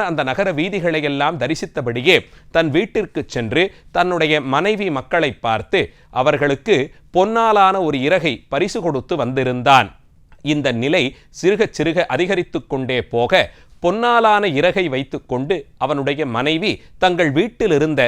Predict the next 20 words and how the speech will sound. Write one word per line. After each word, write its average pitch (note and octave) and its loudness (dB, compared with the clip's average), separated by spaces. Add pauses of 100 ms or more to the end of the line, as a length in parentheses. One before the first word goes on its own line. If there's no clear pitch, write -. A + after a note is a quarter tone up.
(140)
பொருளாதார G#3 4
நிலையையெல்லாம் C#3+ 0
சீர் D#3+ -4
செய்தாள். C3 2 (600)
வீட்டிலிருந்த C#3 2 (220)
ஓட்டை F3+ 2
உடைசலெல்லாம் C#3+ 0 (160)
சரி F3+ 2
செய்யப்பட்டு E3+ 0 (280)
புதிய A#3 -2
மாளிகை F#3+ 2
போலே C#3+ 0
காட்சி C#3+ -2
தந்தது. C3 2 (540)
அதுவரையில் D#3+ 0
உடுத்தியிருந்த C#3+ -2 (340)
கிழிந்த A#3 0
துணிகளையெல்லாம் D#3+ 0
அப்புறப்படுத்தி, B2+ 0 (320)
பட்டாடைகளும் D#3+ 2